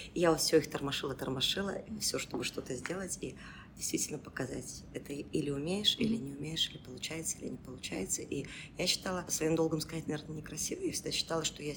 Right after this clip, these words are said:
Speaker 1: если я что-то умею, и у меня что-то есть, чем я
Speaker 2: Мгм.
Speaker 1: могу поделиться, а я человек очень щедрый, кто меня знает, и не жадный, то я этим старалась делиться. Если меня поправляли, не бывает
Speaker 2: Мгм.
Speaker 1: так, что, кстати, э,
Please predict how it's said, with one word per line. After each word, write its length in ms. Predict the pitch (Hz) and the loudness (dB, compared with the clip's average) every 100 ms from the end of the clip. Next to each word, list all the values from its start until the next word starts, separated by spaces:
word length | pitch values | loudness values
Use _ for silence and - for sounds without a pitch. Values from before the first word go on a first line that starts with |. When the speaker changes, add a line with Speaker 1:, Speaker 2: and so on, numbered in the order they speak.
| - | -6
Speaker 1:
если 260 | 147 139 147 | -2 0 2
я 60 | |
что-то 300 | 143 - - | 0 -4 -6
умею, 400 | - 156 208 - | -2 0 2 2
и 60 | 147 | 2
у 20 | |
меня 140 | 139 139 | 4 2
что-то 320 | - 139 139 | 0 -2 -2
есть, 420 | 127 127 - - | 2 2 0 0
чем 160 | 247 247 | 4 4
я 60 | |
Speaker 2:
Мгм. 20 | |
Speaker 1:
могу 220 | 247 - - | 4 2 -2
поделиться, 540 | - 143 151 220 - | -4 -2 0 0 0
а 60 | 139 | 0
я 80 | 135 | 0
человек 280 | - 131 120 - | 0 -2 -6 -4
очень 280 | - 202 160 | -2 0 0
щедрый, 320 | 135 - 135 | 0 0 0
кто 140 | - - | -4 -4
меня 160 | 135 131 | -4 -4
знает, 320 | - 131 131 | -6 -6 -2
и 60 | |
не 140 | 131 135 | -2 0
жадный, 380 | 131 131 127 - - - - | -2 -2 -4 -8 -12 -14 -14
то 80 | - | -6
я 160 | 156 165 | 0 0
этим 160 | 165 - | 0 -4
старалась 500 | - 139 147 143 - | -4 -2 -2 -2 -4
делиться. 480 | - - - - - - - - - - - 147 | -6 -6 -4 -6 -6 -12 -16 -16 -12 -12 -2 6
Если 260 | 180 175 | 8 8
меня 260 | 175 170 156 | 4 2 2
поправляли, 540 | 147 - 147 - 196 | 0 -2 -2 0 0
не 120 | 147 123 | 0 0
бывает 320 | 131 147 113 | 0 2 2
Speaker 2:
Мгм. 60 | |
Speaker 1:
так, 160 | 110 131 | 2 2
что, 180 | - - | -2 -4
кстати, 380 | - 127 123 - | -6 -4 -2 -2
э, 420 | - - 71 - | -2 -2 -2 -4